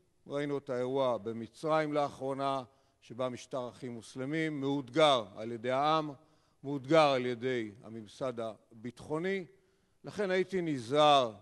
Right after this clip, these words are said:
מהליכה אל הקצוות, לא אביב ולא חורף, אלא מסתכל על ההתפתחויות לא בצבעי שחור ולבן, אלא בגוונים שונים,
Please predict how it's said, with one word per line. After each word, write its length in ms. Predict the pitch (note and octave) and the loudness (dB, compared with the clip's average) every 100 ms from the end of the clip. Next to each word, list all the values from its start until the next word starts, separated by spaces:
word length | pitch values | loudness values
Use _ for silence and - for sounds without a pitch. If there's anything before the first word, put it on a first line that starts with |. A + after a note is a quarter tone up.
| - | -14
מהליכה 800 | A2+ A#2 - B2 B2+ - D#3 C#3+ | -10 -10 -8 -8 -6 0 2 2
אל 80 | B2 | 0
הקצוות, 720 | - - C3+ D#3 E3+ E3+ - _ _ - | -6 -8 -2 2 2 0 -12 _ _ -8
לא 240 | B2+ C3+ | 0 2
אביב 460 | C#3 C3+ F#3 F3 D3 - - | 2 4 4 4 0 -12 -12
ולא 280 | G#2+ B2 B2+ | -6 -4 -4
חורף, 600 | F3+ E3+ E3+ E3 - - _ _ _ _ _ _ C3+ | 2 4 4 2 -2 -16 _ _ _ _ _ _ -4
אלא 200 | C#3+ D3+ | -2 -2
מסתכל 480 | C#3+ - D#3 - | -4 -6 -6 0
על 100 | G3+ | 2
ההתפתחויות 1080 | F#3 D#3+ C#3+ C#3 - A2+ C#3 D3+ D#3 D#3 - - _ _ _ _ _ C3 | 4 4 0 -8 -10 -4 2 4 4 4 -6 -20 _ _ _ _ _ -4
לא 180 | D#3+ | 0
בצבעי 520 | E3+ E3 D#3 C#3 D3+ C#3+ | 0 -2 -6 -2 -2 -2
שחור 440 | C3+ A#2+ C#3 C3 | -8 -4 -2 -2
ולבן, 640 | B2 A#2 A2 B2+ C3 B2+ A#2 _ _ _ _ _ - | -2 -4 -2 0 0 -4 -12 _ _ _ _ _ -10
אלא 220 | F3 E3+ | -4 -4
בגוונים 640 | D3+ A2+ G2 A#2 B2+ D#3+ | -4 -8 -4 -4 -2 -6
שונים, 580 | - D3+ C#3 C#3 C3+ C3+ | -8 -10 -8 -8 -10 -12